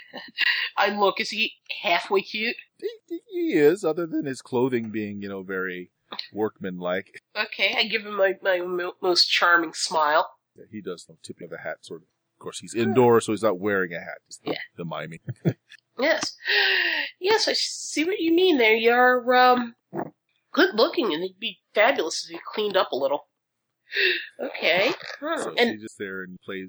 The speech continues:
Speaker 2: does the fan play thing, you know, every now and then. <laughs>
Speaker 1: <laughs> And no one knows who's on the, on the third floor?
Speaker 2: No, it's a big secret.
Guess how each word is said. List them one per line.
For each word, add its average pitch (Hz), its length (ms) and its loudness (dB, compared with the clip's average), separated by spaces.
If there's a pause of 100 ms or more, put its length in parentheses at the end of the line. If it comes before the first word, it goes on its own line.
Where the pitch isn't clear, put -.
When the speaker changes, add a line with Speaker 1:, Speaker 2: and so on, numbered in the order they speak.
Speaker 2:
does 135 180 0
the 117 120 -8
fan 101 420 -6
play 95 200 -10
thing, 87 380 -14
you 87 140 -16
know, 87 60 -14
every 85 120 -16
now 87 180 -12
and 85 600 -8
then. 180 140 -2
<laughs> - 60 -10 (420)
Speaker 1:
<laughs> - 340 0
And 202 180 0
no 208 140 4
one 247 180 4
knows 233 320 6
who's 240 220 -2
on 247 180 2
the, 226 220 -4
on 233 120 2
the 233 60 -2
third 226 400 2
floor? 254 300 0 (100)
Speaker 2:
No, 226 500 -8
it's - 220 -16
a 104 120 -14
big 123 220 -10
secret. - 380 -14